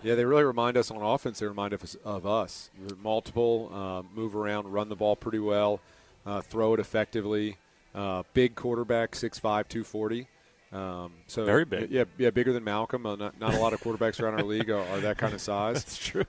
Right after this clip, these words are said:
Speaker 1: And, uh, and then defensively, they really remind me, uh, of, uh, of Washington and Lee. They've got a
Speaker 2: Okay.
Speaker 1: good sized defensive front.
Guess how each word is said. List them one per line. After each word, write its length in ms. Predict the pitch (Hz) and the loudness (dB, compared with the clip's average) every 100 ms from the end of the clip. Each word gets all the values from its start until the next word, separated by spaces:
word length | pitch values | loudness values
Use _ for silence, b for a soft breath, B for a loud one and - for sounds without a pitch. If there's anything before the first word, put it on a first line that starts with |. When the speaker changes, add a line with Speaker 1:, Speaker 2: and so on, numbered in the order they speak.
| - | -4
Speaker 1:
And, 360 | 110 107 104 104 | -4 -2 -2 -2
uh, 380 | 101 98 95 95 - | -2 -2 -4 -6 -6
and 160 | 127 117 | -6 -2
then 160 | 113 | -2
defensively, 580 | 110 147 - 131 127 117 | 2 0 2 -2 0 2
they 120 | 110 | 2
really 220 | 107 139 131 | 4 4 4
remind 280 | 117 117 | 2 2
me, 140 | 123 113 | 2 0
uh, 140 | 104 | 0
of, 420 | - 107 104 101 | 0 0 2 0
uh, 40 | 101 | 0
of 420 | 101 92 104 101 | -2 0 -2 0
Washington 500 | 104 110 - 110 107 | 0 0 -2 -10 -10
and 140 | 98 | -6
Lee. 160 | 101 98 | -4 -4
They've 120 | 92 | -4
got 120 | 87 92 | -4 -4
a 40 | |
Speaker 2:
Okay. 100 | 98 | -4
Speaker 1:
good 100 | 107 | -4
sized 320 | 113 107 98 | 0 0 -2
defensive 340 | 113 104 104 101 | -8 -8 -10 -10
front. 380 | 110 107 107 | -6 -2 -2